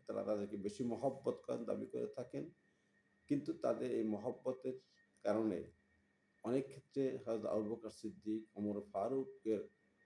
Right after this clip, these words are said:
অপমান লাজেম আসতেছে, অপমান করতেছে। তারা এত মহব্বত করে দিয়ে তারা তাকেও অপমান করছে এবং অনেকে এটাকে বাতিলও মনে করছে যে আবু বকর, ওমর রাদিয়াল্লাহু তাআলা আনহুমা এদের খেলাফত ছিল বাতিল খেলাফত।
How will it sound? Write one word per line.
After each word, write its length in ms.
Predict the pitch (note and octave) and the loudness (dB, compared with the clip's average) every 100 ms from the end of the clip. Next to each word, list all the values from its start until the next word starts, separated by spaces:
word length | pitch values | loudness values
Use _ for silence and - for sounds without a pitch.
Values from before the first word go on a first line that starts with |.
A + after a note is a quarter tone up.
| _ - | _ -6
অপমান 640 | G#2+ B2+ C3+ D3 C#3+ G#2 | -2 2 2 2 0 0
লাজেম 420 | G#2 A2+ B2+ C#3+ | 2 4 4 2
আসতেছে, 440 | A2+ - G2 - - | 2 -4 -8 -8 -6
অপমান 400 | - C3 C#3+ D3 | -4 -2 0 -2
করতেছে। 460 | - - - G2 - | -2 -6 -8 -16 0
তারা 360 | G2 E2+ - - _ _ _ _ - | 0 0 -4 -16 _ _ _ _ -2
এত 240 | D3+ - | 0 4
মহব্বত 800 | F3 D3+ B2 G#2+ B2 - C3 C3 - | 8 8 6 4 2 2 2 2 -2
করে 160 | A#2 | -4
দিয়ে 280 | A2+ A#2+ G2+ | -2 0 0
তারা 440 | G2+ G#2+ G2 B2 - _ _ _ - | 2 4 4 2 -10 _ _ _ -6
তাকেও 320 | G2+ G#2+ C#3+ | -4 0 0
অপমান 460 | - - G2+ G#2+ G2 | 0 0 2 2 0
করছে 400 | G2 G2 - C#3+ | -2 -6 -2 0
এবং 240 | B2+ A2+ - | 2 2 2
অনেকে 300 | A#2 C#3 C#3 | 0 0 0
এটাকে 260 | A#2+ A#2 G2+ | -2 -2 0
বাতিলও 460 | G2 G#2 D3 D3 | 2 4 4 4
মনে 200 | A#2+ G#2+ | 4 2
করছে 280 | - G2+ G2 | 0 0 2
যে 80 | F#2+ | 4
আবু 300 | G2+ G2+ G#2 | 4 2 -2
বকর, 220 | G#2 F#2+ - | 0 -2 0
ওমর 300 | G#2+ G#2 F2+ - _ _ _ _ | 0 0 0 -6 _ _ _ _
রাদিয়াল্লাহু 600 | F#2+ F#2+ F#2+ F#2 F#2+ A#2+ | -2 2 2 2 4 2
তাআলা 220 | C3 B2+ A2+ | 2 0 2
আনহুমা 400 | A2+ B2+ A#2 - | 2 0 -2 -4
এদের 220 | G3 G#2 | -6 -8
খেলাফত 420 | - C#3 C#3+ C#3+ - | -2 -2 -2 -6 -6
ছিল 180 | A#2 G2 | -4 0
বাতিল 380 | G2+ G#2 C3+ A2+ | 0 0 -2 -6
খেলাফত। 420 | - F2+ E2 | -6 -8 -6